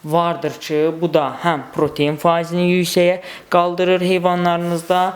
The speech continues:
həm də daha yaxşı nəticə əldə etməyinizə birəbir vasitə olacaqdır. Sonra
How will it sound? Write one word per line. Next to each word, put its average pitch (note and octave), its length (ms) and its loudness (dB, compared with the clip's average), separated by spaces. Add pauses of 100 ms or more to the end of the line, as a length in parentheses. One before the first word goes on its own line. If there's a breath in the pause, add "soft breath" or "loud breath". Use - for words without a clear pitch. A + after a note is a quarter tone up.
(260 loud breath)
həm E3+ 240 0
də C3+ 180 0
daha C#3+ 380 0 (120)
yaxşı D3 640 0
nəticə C3+ 540 -2 (300)
əldə C#3+ 320 -2
etməyinizə B2+ 680 -2 (260)
birəbir C#3 640 -2
vasitə C#3 640 -2
olacaqdır. C3 640 -2
Sonra E3 480 -2